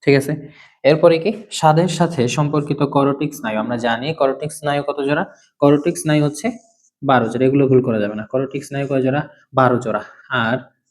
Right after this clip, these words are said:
আমাদের সুষুম্না স্নায়ু বা স্পাইনাল স্নায়ু যেটা আছে, এটা হচ্ছে কয় জোড়া? একত্রিশ জোড়া। কত জোড়া? একত্রিশ জোড়া। তাহলে করোটিকা স্নায়ু হচ্ছে কয় জোড়া?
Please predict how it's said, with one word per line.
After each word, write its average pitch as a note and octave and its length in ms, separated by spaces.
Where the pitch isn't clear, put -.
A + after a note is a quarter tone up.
আমাদের A#2 580
সুষুম্না E3 520
স্নায়ু A#2+ 360
বা A#2+ 140
স্পাইনাল C#3 500
স্নায়ু B2 340
যেটা A#2 260
আছে, A#2 180
এটা C#3 100
হচ্ছে C#3 220
কয় C#3+ 160
জোড়া? D3 300
একত্রিশ B2 520
জোড়া। D#2+ 180
কত C3 140
জোড়া? C3+ 440
একত্রিশ A#2 520
জোড়া। A2+ 200
তাহলে B2 400
করোটিকা C3 500
স্নায়ু C3+ 300
হচ্ছে C3+ 220
কয় C#3 160
জোড়া? D#3 320